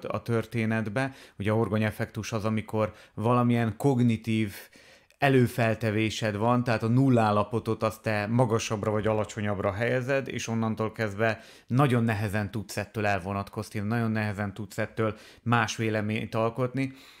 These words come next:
Érdemes ezt a horgonyt magunk szempontjából is sokszor felhúzni, és azt mondani, hogy tiszta vizet adunk neki, és vigyen, amerre valójában vinni kell, és nem ragaszkodni ahhoz, hogy ha egy játékot sokan jónak vagy rossznak mondanak, akkor az alapján próbálunk megítélni.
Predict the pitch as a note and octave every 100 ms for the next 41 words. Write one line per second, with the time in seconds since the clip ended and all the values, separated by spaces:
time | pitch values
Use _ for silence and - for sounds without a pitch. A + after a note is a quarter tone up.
0 | - - - D#3 C#3+ C3 A#2+ B2 G#2+ A2+
1 | A2 B2 A2+ A#2 A2 - - C#3 C3 B2
2 | A#2+ G#2+ A2+ G#2+ G#2 G2+ G#2 - A2 -
3 | G2+ - A2 G2 A2+ A2 B2 D3 - _
4 | _ - A#2+ A#2+ A2+ A2 A2 G#2 G#2+ -
5 | - - _ C#3 C3 A#2+ A2 G#2+ G#2+ G#2+
6 | A2 A2 A2 A2 G2+ - B2 A2+ G#2+ G#2
7 | G#2 G2+ G#2 G#2+ E3 A2 A#2 A2 G#2 G2+
8 | G#2 A#2 A#2 A#2 A2+ A2 G#2+ - B2+ B2+
9 | A2 G#2 A2 - G#2 A2 A2 A2 G#2+ G#2+
10 | G2+ - _ _ - - _ A2 G#2+ G#2
11 | G#2 G2+ - A2 B2 A2+ - G#2+ - G#2+
12 | - - - - C#3+ A2+ G#2+ G2 B2 C3
13 | B2 A2 G2 G#2 G2+ G#2+ - A2 - A2+
14 | A#2 A#2 A#2 A#2 G#2+ - A2+ - A2+ G#2+
15 | G2+ - G2 F#2 G2+ F#2 F#2+ F#2 G2 G2+
16 | G2 G2+ A2 A2 A2+ B2+